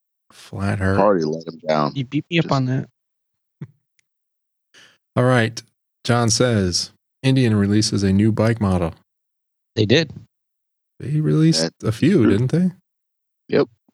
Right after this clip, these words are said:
Speaker 3: They did.
Speaker 1: What was the new model, since you're so confident?
Speaker 3: Uh, hmm. <laughs> Um, they, they released that dirt track racer model.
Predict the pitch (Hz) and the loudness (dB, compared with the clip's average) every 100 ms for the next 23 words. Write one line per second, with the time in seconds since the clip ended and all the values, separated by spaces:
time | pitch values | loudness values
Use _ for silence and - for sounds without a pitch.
0 | _ _ _ 113 127 214 - - 120 139 | _ _ _ -6 -4 -4 -6 -6 -2 0
1 | 123 123 123 123 120 135 98 92 _ - | 0 0 0 0 -2 -2 -4 -6 _ -12
2 | - 101 101 95 92 98 92 - 95 - | -8 -6 -6 -4 -4 -2 -4 -6 -12 -14
3 | _ _ _ _ _ _ _ _ _ _ | _ _ _ _ _ _ _ _ _ _
4 | _ _ _ _ _ _ _ _ _ - | _ _ _ _ _ _ _ _ _ -12
5 | 107 107 107 104 107 113 - 147 127 104 | -6 -4 -2 -2 -2 -6 -4 0 2 0
6 | 98 - _ _ - 165 _ _ _ - | -4 -12 _ _ -16 -16 _ _ _ -20
7 | - _ _ - - _ 127 117 120 120 | -20 _ _ -20 -20 _ -6 0 2 4
8 | 120 123 - - 131 113 - 139 - 139 | 2 -2 -8 -2 -2 -4 -16 -14 -2 0
9 | 135 143 175 151 120 175 - 110 110 104 | 0 0 0 0 -2 -4 -2 -2 -2 -4
10 | - 98 - 101 92 | -4 -8 -6 -6 -6